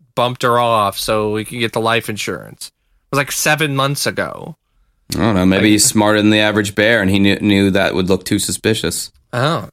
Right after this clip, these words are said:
Speaker 1: maybe. Good point.
Speaker 2: I mean, if things went down how the prosecutor is about to say they went down, this guy definitely,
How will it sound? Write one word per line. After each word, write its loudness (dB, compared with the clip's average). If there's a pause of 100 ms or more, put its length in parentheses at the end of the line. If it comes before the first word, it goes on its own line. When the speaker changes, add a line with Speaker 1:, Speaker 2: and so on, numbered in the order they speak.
Speaker 1:
maybe. -4 (500)
Good -8
point. -4 (1040)
Speaker 2:
I 0
mean, 4
if -2
things 4
went 2
down 2
how 2
the -2
prosecutor 2
is 2
about 0
to 0
say 2
they 0
went -2
down, 2
this 2
guy 0
definitely, 0